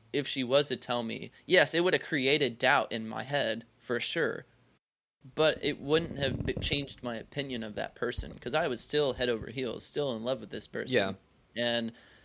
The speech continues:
Speaker 1: so that, I don't know, that's where I, I was getting, like, it just, she strung me along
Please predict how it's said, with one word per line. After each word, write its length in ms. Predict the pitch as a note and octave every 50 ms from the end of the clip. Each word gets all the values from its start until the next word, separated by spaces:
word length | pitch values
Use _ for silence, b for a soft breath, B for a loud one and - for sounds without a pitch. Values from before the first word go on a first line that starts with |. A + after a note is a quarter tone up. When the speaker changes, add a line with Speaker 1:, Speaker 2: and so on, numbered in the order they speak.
| b b b b b b b b b _ _ _ _ _ _ _ _ _ -
Speaker 1:
so 180 | - - F#3 F3
that, 200 | D#3 E3+ E3 -
I 100 | D3+ D#3
don't 120 | C#3+ C3
know, 140 | B2 A#2+ A#2+
that's 240 | A2+ C#3+ D3 - -
where 140 | D#3+ D3 C#3
I, 220 | B2 A2+ G2+ C#3+
I 20 | D3+
was 180 | C#3 B2+ A2
getting, 300 | - C3 A#2 A#2 A#2 - -
like, 260 | - A#2+ A#2 - - _ _ _ _ -
it 180 | - D#3 D3+
just, 240 | - D#3+ D#3+ D3+ -
she 400 | - - F3 F3 D#3+ D3+ C3+ - - _ _ _ _ -
strung 480 | - - - - - E3 E3+ F3+ F3
me 100 | D#3+ C#3
along 640 | A#2+ G#2+ A2 G#2+ B2 E3 F3 D3+ A2+ A2 A2 -